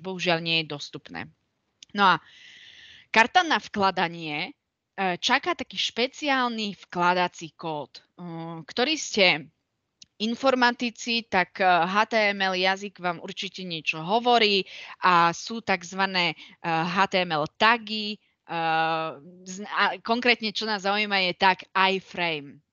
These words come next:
Píše sa to iframe. No a ja som aj pohľadala na stránkach, máme support bodka office bodka com a teraz vám to aj pošlem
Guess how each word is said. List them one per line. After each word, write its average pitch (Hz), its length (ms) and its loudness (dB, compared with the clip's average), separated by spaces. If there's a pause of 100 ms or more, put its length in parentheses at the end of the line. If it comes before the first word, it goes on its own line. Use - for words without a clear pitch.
(100)
Píše 220 240 -4
sa 180 160 -10
to - 160 -16 (160)
iframe. 196 800 -2 (480)
No 202 80 2
a 202 80 6
ja 233 160 2
som 359 200 -10
aj 214 200 -4
pohľadala 220 880 0 (160)
na 180 240 -4
stránkach, 185 880 -2
máme 185 720 -6 (160)
support 220 400 -4
bodka 180 400 -4
office 185 200 -14
bodka 175 360 -12
com 208 240 -6
a 202 80 -6
teraz 208 240 -6
vám 196 160 -4
to 208 80 -2
aj 180 160 2
pošlem 202 320 -6